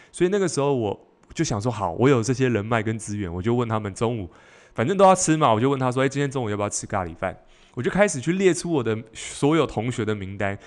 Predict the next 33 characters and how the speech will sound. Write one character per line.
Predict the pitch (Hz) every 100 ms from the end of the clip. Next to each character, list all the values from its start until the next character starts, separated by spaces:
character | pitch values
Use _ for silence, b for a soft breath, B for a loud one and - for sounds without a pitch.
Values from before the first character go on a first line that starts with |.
| B
什 | - 107
么 | 107
学 | - 107
校， | 110 131 87 B B
然 | 107
后 | 110 131
打 | - 92
电 | 117 110
话 | 113 104
去 | 117
告 | 113
诉 | 101 104
他 | 98 92
：“哎， | 117
中 | 127 123
午 | 120 90 B
我 | -
今 | - 120
天 | 123 117
自 | 120
己 | 101
做 | 82 120 90
便 | - 101 90
当， | 90 85
然 | 85
后 | 98 90 B
送 | - 120
过 | 101 104
去 | -
给 | 98
你 | 82
们 | -
吃。” | - -